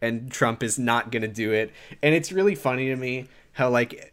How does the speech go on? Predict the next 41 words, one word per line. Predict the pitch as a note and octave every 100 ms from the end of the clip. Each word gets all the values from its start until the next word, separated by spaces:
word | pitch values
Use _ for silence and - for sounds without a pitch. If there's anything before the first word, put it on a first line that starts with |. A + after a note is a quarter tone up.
| -
the, | D3 C3+ C3+ C#3
the | C#3+ C#3
thing | - D#3 D#3
that, | C3+
like, | B2 A#2
everyone | A2+ A2+
says | - G#2+ G#2+
is, | G2
like, | G2 F#2+ - - -
"Yeah, | A#2 G#2+
Trump, | - F3+ F#3+ D3
if | A#2+ C#3
you're, | E3 F3+
if | B2 C3
you're | F3
not | G#3 A2
loyal | C3 A2+
to | G2+
Trump, | - A#2+ F#2+
he'll | C#3 D3+
turn | - B2+
on | G2+ F#2
you | F2+
in | F2
a |
second, | - B2 - E2+ E2+
but | F#2+ F2 - - - - C3 - - -
to | A#2+
the, | G#2
the | A2 A2
people | G#3 A3 A2
who | G#2
are | C3 G#2+
loyal | A#2 G2
to | F#2
him | F#2+ F#2 F2+
are | F#2+
well | F#2 G2+ D#3
rewarded." | D#3+ A#2+ A2+ G2+ E2+ F2+ -
Like, | A2+ A2 - - - _
no, | D#3 B2+ G2+ F#2+ F#2+ G#2